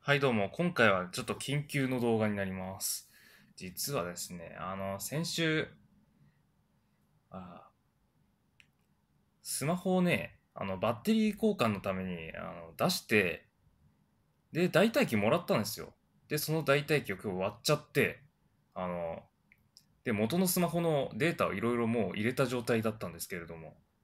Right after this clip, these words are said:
まあ、会社からの電話番号とか、まあ、lineとか、いろいろ入ってたんですけど、割っちゃったせいで、もうどれも使えなくて、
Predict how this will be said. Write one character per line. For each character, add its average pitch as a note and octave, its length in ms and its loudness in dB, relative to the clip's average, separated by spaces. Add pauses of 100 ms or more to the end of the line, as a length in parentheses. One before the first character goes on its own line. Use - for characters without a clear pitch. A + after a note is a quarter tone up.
(200)
ま G#2 120 -6
あ、 F#2 120 -12
会 A2+ 200 -2
社 A2+ 100 -6
か A2+ 100 -4
ら G2 80 0
の F2 80 -6
電 G2 180 -6
話 G2+ 100 -6
番 G2 140 -4
号 - 120 -14
と - 100 -20
か、 - 180 -18 (1300)
ま F2 280 -6 (160)
あ、 - 40 -6
line F#2 360 -4
と F#2 100 -8
か、 - 240 -14 (420)
い A2 100 -4
ろ A2+ 140 0
い A2+ 40 0
ろ A2 100 -2
入 A#2+ 160 -8
っ - 20 -10
て G#2+ 140 -8
た F#2 100 -10
ん E2 60 -12
で E2 60 -16
す - 80 -16
け - 120 -18
ど、 - 80 -18 (680)
割 F2+ 200 -6
っ - 100 -20
ち - 80 -2
ゃ A#2 40 0
っ A2+ 60 -12
た A#2+ 120 -6
せ A2 200 -6
い F2 40 -10
で、 D#2+ 140 -12 (760)
も G2+ 120 -6
う - 20 -6
ど G#2+ 120 -2
れ A2+ 60 0
も G2 120 0
使 A2 220 -4
え G#2+ 60 0
な G#2+ 100 -2
く - 140 -14
て、 - 260 -14